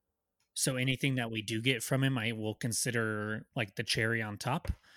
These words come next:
Um, but I do think he could be a very big time player for us in the future if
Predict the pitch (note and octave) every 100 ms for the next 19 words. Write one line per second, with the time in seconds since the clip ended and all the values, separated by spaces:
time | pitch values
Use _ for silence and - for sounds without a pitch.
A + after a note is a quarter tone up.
0 | - - - - _ C#3+ A2+ G#2 G2+ G#2+
1 | A#2+ - _ _ _ _ _ C#3 A#2 G#2+
2 | C3+ D3 - B2+ A#2+ - B2 - A2+ A#2+
3 | A2+ A2+ - _ C#3+ A#2+ C#3 A#2+ B2+ -
4 | A#2 G#2 A#2+ A#2 A2 - A#2 A2 - A2
5 | G#2 C#3+ B2+ A2 G#2 - - - - -
6 | _ _ D3 C#3 A2+ - -